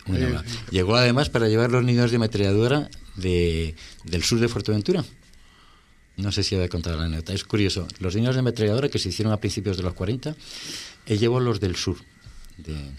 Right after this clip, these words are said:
Speaker 2: Sí. Por si se, por si, por si se producía una invasión
Speaker 1: Sí,
Speaker 2: de,
Speaker 1: eso es.
Speaker 2: de los aliados por las
Speaker 1: Eso
Speaker 2: Islas
Speaker 1: es.
Speaker 2: Canarias a,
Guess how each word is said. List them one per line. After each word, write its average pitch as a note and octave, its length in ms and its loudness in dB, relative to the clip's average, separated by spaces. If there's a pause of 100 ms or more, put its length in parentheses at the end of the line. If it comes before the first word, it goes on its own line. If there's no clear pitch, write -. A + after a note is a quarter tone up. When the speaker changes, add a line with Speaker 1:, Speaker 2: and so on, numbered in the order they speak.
(120)
Speaker 2:
Sí. A#2 200 -8 (640)
Por C#3 140 -4
si C#3 100 0
se, C3 100 0
por B2+ 200 -2
si, D3+ 160 -8
por C#3 300 -4
si C#3 120 -4
se A#2+ 100 -4
producía C3+ 460 0
una D#3+ 220 2
invasión C#3+ 420 -2
Speaker 1:
Sí, - 140 2
Speaker 2:
de, C#3 280 -4 (140)
Speaker 1:
eso E2 220 -2
es. - 120 -6 (280)
Speaker 2:
de C3 100 -6
los B2+ 140 -2
aliados C3 580 2
por B2 400 -8
las A#2+ 100 -6
Speaker 1:
Eso C#3 120 0
Speaker 2:
Islas B2 180 -2
Speaker 1:
es. - 60 -12
Speaker 2:
Canarias B2+ 440 -6
a, A2 200 -14